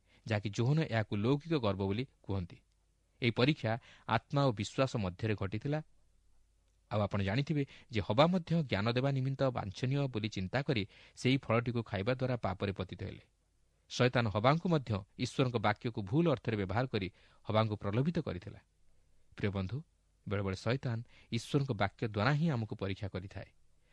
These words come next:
ଓ ଏହାକୁ ବିକୃତ ଭାବେ ଅର୍ଥ କରି ଆମକୁ ଅବିଶ୍ୱାସ ଓ ସନ୍ଦେହରେ ପକାଇ ଦେଇଥାଏ। ଆପଣ ଗୀତ ସଂହିତା ଏକାନବେ ପର୍ବର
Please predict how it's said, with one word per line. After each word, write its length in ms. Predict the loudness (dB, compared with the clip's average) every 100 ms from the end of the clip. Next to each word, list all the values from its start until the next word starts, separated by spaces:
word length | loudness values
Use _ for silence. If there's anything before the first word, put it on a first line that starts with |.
| _
ଓ 40 | 2
ଏହାକୁ 240 | 2 2 0
ବିକୃତ 360 | -4 -6 -2 0
ଭାବେ 220 | 2 2
ଅର୍ଥ 220 | 0 -2
କରି 240 | -2 -2 -2 -8 -20 -4
ଆମକୁ 260 | -2 0 0
ଅବିଶ୍ୱାସ 460 | 0 -2 0 0 0 -6 -6 -16 -4
ଓ 40 | -4
ସନ୍ଦେହରେ 480 | 0 0 2 0 -2
ପକାଇ 320 | -4 -2 -4
ଦେଇଥାଏ। 320 | -6 -10 -16 _ _ _ _ _ _ -8
ଆପଣ 160 | -2 0
ଗୀତ 180 | 0 -4
ସଂହିତା 320 | -2 -2 2
ଏକାନବେ 420 | 0 2 0 0 0
ପର୍ବର 360 | -2 0 0